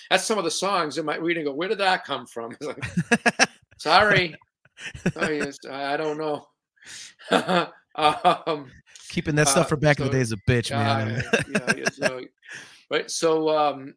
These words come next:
Speaker 1: um, yeah, so I, I wrote these songs and I wanted to designate where the solo was. And I got on a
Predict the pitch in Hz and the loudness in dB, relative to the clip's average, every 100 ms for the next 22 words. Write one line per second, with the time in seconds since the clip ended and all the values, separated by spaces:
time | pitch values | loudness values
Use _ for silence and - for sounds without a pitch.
0 | _ 135 131 127 120 123 - _ _ _ | _ -8 -6 -8 -10 -16 -20 _ _ _
1 | _ - 139 135 120 - 147 123 107 - | _ -10 -6 -6 -6 -8 -8 -8 -12 -12
2 | 120 135 131 147 165 165 143 - 127 127 | -8 -6 -6 -4 -4 -4 -12 -10 -10 -8
3 | 123 123 - 127 120 120 117 _ - - | -10 -12 -14 -10 -8 -8 -12 _ -20 -20
4 | - - - - _ _ - 135 170 185 | -20 -20 -20 -20 _ _ -8 -2 0 0
5 | 175 127 - 147 165 170 - 127 120 123 | -4 -12 0 2 2 -2 -6 -6 -6 -6
6 | 131 123 117 - 160 175 180 165 107 98 | -8 -6 -6 -6 -4 -4 -2 -4 -6 -12
7 | 95 - - - - - _ _ _ _ | -18 -20 -18 -18 -18 -20 _ _ _ _
8 | - 123 127 123 123 131 _ 131 143 143 | -8 -6 -4 -4 -6 -12 _ -8 -6 -6
9 | 135 135 | -6 -10